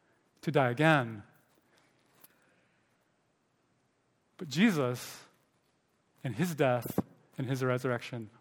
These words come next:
broke the power of death itself,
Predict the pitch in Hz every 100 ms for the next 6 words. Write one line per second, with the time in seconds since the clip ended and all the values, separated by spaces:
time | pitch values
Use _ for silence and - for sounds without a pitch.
0 | - 113 120 135 139 - - - - _
1 | _ _ _ _ _ _ _ _ _ _
2 | _ _ _ _ _ _ - - 127 120
3 | 110 113 180 - - 139 117 107 - -